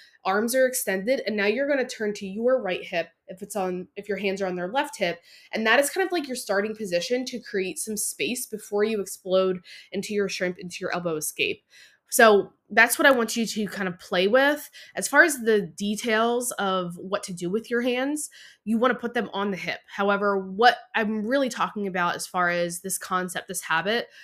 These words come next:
is more so making sure that you're pushing down on that hip bone. So your goal is not putting your hands on their chest and pushing it up. It's putting your hands on their hip bones.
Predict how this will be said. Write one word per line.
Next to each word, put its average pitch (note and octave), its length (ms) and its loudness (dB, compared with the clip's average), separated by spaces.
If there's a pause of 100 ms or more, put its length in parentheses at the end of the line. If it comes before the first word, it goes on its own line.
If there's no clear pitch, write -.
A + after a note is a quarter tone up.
(540)
is A3+ 220 4
more A#3+ 220 6
so G#3+ 400 2
making G#3+ 340 -2
sure A3 180 -2
that G3 80 -4
you're G3 120 -4
pushing G#3 400 -4
down F#3+ 240 0
on F#3 220 -6
that G3+ 120 -2
hip F#3+ 220 -10
bone. D3+ 180 -6
So F3 140 -6
your F#3+ 200 -2
goal G3 460 2 (260)
is F#3 220 -4
not B3+ 360 2
putting C#4 260 -2
your A3 240 4
hands F#3+ 520 -4
on F3+ 160 -6
their F3+ 220 -2
chest - 640 -2
and F#3 100 -12
pushing G3+ 360 -6
it C4 80 2
up. - 180 2 (480)
It's - 140 -8
putting A#3 260 0
your B3+ 260 2
hands A#3+ 440 -2
on G3 260 -6
their G#3 260 2
hip - 300 -10
bones. A2+ 400 -10